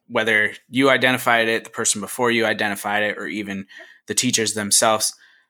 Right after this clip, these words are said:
identified it. But if you were to come in guns blazing and trying to just overhaul everything right away, that's probably not the best approach, not only in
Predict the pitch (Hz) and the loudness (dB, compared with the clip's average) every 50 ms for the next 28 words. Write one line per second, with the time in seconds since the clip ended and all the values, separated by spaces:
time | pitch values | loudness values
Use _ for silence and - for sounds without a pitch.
0 | _ - - 110 104 110 107 101 101 - 104 98 98 95 98 101 95 - 117 117 | _ -4 -2 0 2 2 0 0 -2 -2 -2 -2 -2 -2 -2 -4 -6 -4 -2 0
1 | 107 101 98 - - 107 - - 127 139 135 120 123 - - 135 120 113 117 117 | 0 0 0 0 -4 -6 -4 0 2 2 4 4 2 2 0 0 2 2 4 4
2 | 113 110 110 107 104 104 - _ _ _ _ 95 92 - 117 117 113 110 - - | 2 2 2 0 -4 -8 -14 _ _ _ _ _ -8 -4 -2 -2 0 -2 -2 -2
3 | 117 117 117 113 110 107 110 107 107 104 101 - _ _ _ _ - 110 110 107 | 0 2 2 2 2 0 -2 -4 -6 -6 -8 -10 _ _ _ _ -4 -2 -2 0
4 | 104 101 101 98 98 - _ _ - - - 117 113 123 117 117 113 110 - - | 0 -2 -4 -4 -6 -10 _ _ -10 -6 -2 0 0 2 2 2 2 0 0 -4
5 | - - - - - - 135 117 - - - - 123 123 120 120 120 120 117 113 | -8 -18 -20 -14 -6 -2 0 0 0 0 0 0 2 4 4 6 6 6 6 4
6 | 113 113 - - 123 107 113 110 - 117 113 107 104 107 104 104 104 107 110 110 | 4 2 2 2 2 2 0 -2 -2 -4 -4 -2 0 0 0 0 2 2 2 4
7 | 117 123 123 - - - - - - 175 170 151 139 139 127 120 120 117 - - | 4 2 2 -2 -4 -6 -6 -4 -2 -2 0 2 2 4 4 4 4 2 0 -4
8 | 107 98 107 98 - - - 95 - 107 98 92 92 - 123 120 120 123 120 117 | -4 -2 -2 0 -2 -2 -4 -8 -8 -6 -4 -2 -2 0 2 2 2 2 2 0
9 | 113 110 107 104 101 98 101 - | 0 0 0 -2 -2 -4 -6 -8